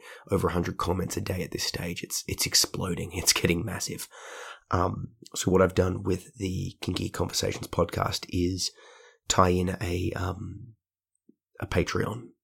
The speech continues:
in which, super simple, with heaps of benefits, for five dollars a month, people get access to all the episodes early. They get behind-scenes content and outtakes.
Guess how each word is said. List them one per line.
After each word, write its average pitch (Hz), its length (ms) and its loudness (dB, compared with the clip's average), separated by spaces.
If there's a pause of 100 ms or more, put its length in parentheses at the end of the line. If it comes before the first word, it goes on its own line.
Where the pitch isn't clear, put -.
(180)
in 92 180 2
which, - 380 2 (320)
super - 240 2
simple, 92 420 6 (220)
with 95 140 -6
heaps - 220 -2
of 92 80 -6
benefits, - 460 -2
for - 160 -10
five 87 220 4
dollars 90 240 4
a 95 40 0
month, 98 320 -4 (560)
people 90 200 2
get 92 140 4
access 92 540 0
to 85 300 2
all 92 140 0
the 87 160 2
episodes 90 420 0
early. 98 400 0 (420)
They 92 100 4
get 90 140 2
behind-scenes 92 640 4
content 92 600 0 (100)
and 98 240 -2
outtakes. - 640 0